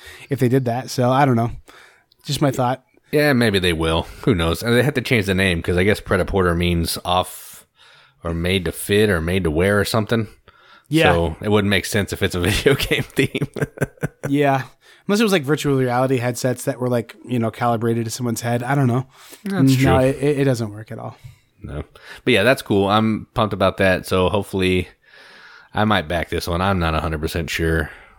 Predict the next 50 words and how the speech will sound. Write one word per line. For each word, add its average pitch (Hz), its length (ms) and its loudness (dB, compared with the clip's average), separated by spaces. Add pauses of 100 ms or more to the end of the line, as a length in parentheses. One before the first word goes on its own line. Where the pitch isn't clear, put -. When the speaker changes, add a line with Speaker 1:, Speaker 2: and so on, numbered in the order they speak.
(140)
Speaker 2:
I 80 120 -4
don't 76 160 -4
know. 73 240 -2
We'll 123 120 4
see. 78 280 -4 (1000)
Speaker 1:
Yeah. 180 220 2 (420)
Speaker 2:
I'm 131 100 2
not 85 160 0
going 76 200 -4
to, 78 200 -4
but 87 160 2
we'll 98 160 2
see. - 240 -8 (480)
<laughs> - 80 -4 (1000)
Uh, 123 200 4 (540)
<laughs> - 480 -12
the 127 80 4
second 160 380 2
game 143 160 6
I 143 40 4
wanted 131 220 2
to 117 60 -4
talk 123 240 0
about 117 360 2
is 113 140 0
one 139 180 2
I 127 100 6
was, 113 240 4
when 131 100 2
I 135 80 4
was 117 80 0
just 113 200 -2
browsing, 98 460 2
'cause 95 220 -2
I 95 60 4
was 95 140 2
so 101 140 2
jazzed 87 300 2
up 85 80 0
by 85 80 2
Pret-a-Porter 92 500 2
that 87 120 4
I 87 60 4
didn't 87 200 0
really 85 160 2
do 85 140 4
a 80 40 4
bunch 80 160 0
of 82 80 0
work. 92 300 0